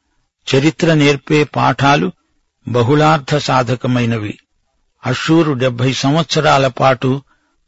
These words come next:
తూరు సీదోనులకు ఆర్థిక సంక్షోభం, ప్రతిష్టంభన కలిగించింది. ఆ తరువాత తూరు సీదోనులు తిరిగి లేచాయి. అయినా దేవాలయ నిర్మాణానికి తూరు పరోక్షంగా ఎంతో సాయపడింది.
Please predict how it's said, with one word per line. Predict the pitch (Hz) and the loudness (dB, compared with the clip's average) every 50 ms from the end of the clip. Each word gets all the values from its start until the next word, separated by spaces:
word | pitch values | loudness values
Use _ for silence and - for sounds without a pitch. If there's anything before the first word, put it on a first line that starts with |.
| _ - | _ -2
తూరు | 143 147 160 160 165 | 0 2 4 4 2
సీదోనులకు | 156 - - 147 147 139 143 151 147 147 143 139 135 127 - - 131 131 - | 2 0 0 0 0 2 2 2 2 2 2 2 0 0 -2 -2 -4 -4 -2
ఆర్థిక | - 113 131 139 151 143 123 - 156 139 - 151 | 0 0 2 2 2 0 -2 -4 -4 -2 -4 -4
సంక్షోభం, | - - 131 131 139 - - - 151 151 131 113 127 135 131 139 - _ _ _ _ _ _ _ _ - | -4 -2 -2 -2 -2 -2 0 0 2 2 2 0 0 -2 -2 -2 -6 _ _ _ _ _ _ _ _ -6
ప్రతిష్టంభన | - 117 123 - - 151 - - - 147 135 139 127 113 127 135 131 131 123 - | -4 -2 -2 0 -2 -2 -2 -2 0 0 0 0 0 0 0 0 0 0 -2 -2
కలిగించింది. | - 127 120 127 117 131 127 123 - - 135 117 110 104 101 101 - _ _ _ _ _ _ _ _ _ _ _ _ _ _ _ - | -2 0 0 0 0 0 0 0 -2 -4 -4 -4 -4 -4 -6 -8 -10 _ _ _ _ _ _ _ _ _ _ _ _ _ _ _ -2
ఆ | 117 131 | 0 0
తరువాత | 135 - 135 131 143 151 156 147 143 120 143 | 0 0 0 2 2 4 4 2 2 2 0
తూరు | 135 131 - - - 160 165 165 165 | 0 -2 -2 -2 -2 0 2 2 2
సీదోనులు | 151 - 151 139 139 131 139 147 151 156 165 - 190 180 - _ _ _ _ - | 0 0 0 -2 0 2 2 2 2 2 2 0 -2 -2 -6 _ _ _ _ -4
తిరిగి | - 156 147 175 160 180 156 | -2 0 2 2 2 2 2
లేచాయి. | 135 123 120 - - - 120 110 107 104 - - _ _ _ _ _ - _ _ _ _ _ _ _ _ _ - | 2 2 0 0 -2 -4 -4 -4 -4 -6 -10 -14 _ _ _ _ _ -20 _ _ _ _ _ _ _ _ _ -2
అయినా | 117 135 147 156 160 160 156 151 | 0 2 4 4 4 4 4 2
దేవాలయ | 135 120 135 143 151 156 160 160 160 160 160 156 | 2 2 2 4 4 4 4 4 4 4 2 2
నిర్మాణానికి | 151 143 143 139 143 151 156 156 156 151 143 135 135 131 123 - 135 139 143 - - | 2 2 2 2 2 2 2 2 2 2 2 2 0 0 -2 -2 -4 -4 -4 -4 -2
తూరు | 143 147 156 151 143 | 0 0 2 2 0
పరోక్షంగా | 120 - 131 131 135 156 151 - - - 143 139 139 127 131 131 135 | -2 -2 -2 0 0 0 0 -2 -4 -2 0 0 0 2 2 2 2
ఎంతో | 135 127 123 127 131 127 - 143 143 | 2 0 0 -2 -2 0 0 0 0
సాయపడింది. | - - 123 123 127 131 135 120 - 127 110 113 107 104 104 - - | 0 -2 -2 0 0 0 -2 -2 -2 -2 -2 -2 -4 -8 -8 -12 -14